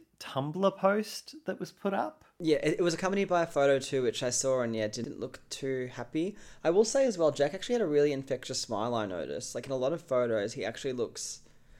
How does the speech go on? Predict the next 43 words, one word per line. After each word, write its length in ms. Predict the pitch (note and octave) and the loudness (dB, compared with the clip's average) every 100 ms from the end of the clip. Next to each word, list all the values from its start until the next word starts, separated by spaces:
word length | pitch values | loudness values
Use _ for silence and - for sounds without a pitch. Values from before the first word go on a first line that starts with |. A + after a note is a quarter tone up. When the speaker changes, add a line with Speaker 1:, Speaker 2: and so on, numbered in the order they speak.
| - | -18
Speaker 2:
like, 120 | D3+ C#3 | -8 -2
he 60 | |
made 200 | D3+ D3 | 0 2
me 80 | D#3+ | 2
wanna 160 | D3+ C#3+ | 0 -2
smile 300 | - A#2+ B2+ | -4 -2 0
when 100 | B2+ | -2
I 80 | |
saw 240 | A#2+ A#2+ A2 | -4 -4 -4
him 120 | G#2 | -4
smiling. 460 | - G2+ G2 D#2+ G#2 | -6 -4 -2 -4 -6
So 180 | A#2 | -4
this, 340 | A#2+ D3+ - - | -2 0 0 0
this 440 | D3+ - - - - - - | 0 0 -2 -4 -14 -18 -4
next 280 | C#3+ C#3+ - | -2 -2 0
photo 320 | C3+ B2 A#2+ | 2 2 0
did 160 | A#2 | -2
not 180 | B2+ A2+ | -4 -4
have 160 | B2+ A2 | -4 -6
that 240 | G#2+ - - - - - - | -6 -6 -14 -20 -20 -20 -14
effect. 580 | - - A2+ - - - - - - - | -10 -2 -2 -2 -8 -16 -18 -20 -20 -10
Um, 80 | B2 | -2
so 120 | D3+ | 0
accompanied 440 | D3 D#3+ D3+ E3+ | 0 -2 -2 -2
by 180 | D#3+ D3+ | 2 4
this 140 | D3 - | 4 4
photo, 480 | C3+ C3 B2+ A#2+ | 4 6 6 4
he 160 | A#2+ C3+ | 0 -4
wrote, 380 | A#2+ A#2 A#2 - - - - - - | 2 2 2 0 -10 -20 -20 -20 -8
"I 120 | B2+ | -2
am 120 | C3 B2 | 0 -2
shit. 580 | - A2+ - - - - - - - _ _ - | -2 -4 -4 -8 -14 -18 -20 -20 -20 _ _ -6
I 120 | B2 | -4
am 80 | A#2+ | -2
a 40 | |
shit 300 | A2 D3+ - | -2 -2 -4
person. 640 | - A#2 - - - - - - - - | 2 12 12 12 8 2 -6 -10 -18 -8
I 80 | C3 | -4
do 140 | C#3+ | -2
horrible 520 | A#2 - C#3 C#3 C#3+ C#3 | -2 2 4 4 4 2
and 100 | - | 0
inexcusable 720 | B2 B2+ - C3 A#2 A2+ G#2+ | -4 -4 -6 -6 -4 -4 -6
things. 600 | G2 D#2 B1+ A#2+ - | -6 -6 -8 -14 -16